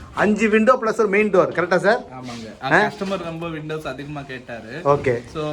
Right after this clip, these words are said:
Speaker 2: வென்டிலேஷன் அதிகமா இருக்கணும்னுட்டு.
Speaker 1: ஓகே.
Speaker 2: So, as per his request, we have done it, sir.
Speaker 1: Very good,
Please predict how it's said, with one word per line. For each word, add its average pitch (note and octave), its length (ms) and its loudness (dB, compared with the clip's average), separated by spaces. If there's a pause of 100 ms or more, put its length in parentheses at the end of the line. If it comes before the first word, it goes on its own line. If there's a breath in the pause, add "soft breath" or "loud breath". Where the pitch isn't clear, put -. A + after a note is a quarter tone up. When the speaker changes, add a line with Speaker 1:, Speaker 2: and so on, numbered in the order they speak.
(280)
Speaker 2:
வென்டிலேஷன் D3+ 500 -8
அதிகமா C#3 380 -6
இருக்கணும்னுட்டு. A#2 800 -10
Speaker 1:
ஓகே. C#3+ 300 2
Speaker 2:
So, G3 320 -4
as E3 140 0 (100)
per F#3 40 -6
his E3+ 300 -8
request, F#3+ 420 -8
we D3+ 100 -6
have C#3 220 -4
done G#2+ 200 -8
it, G2+ 80 -14
sir. - 480 -16
Speaker 1:
Very B2 40 0
good, A#2+ 180 -2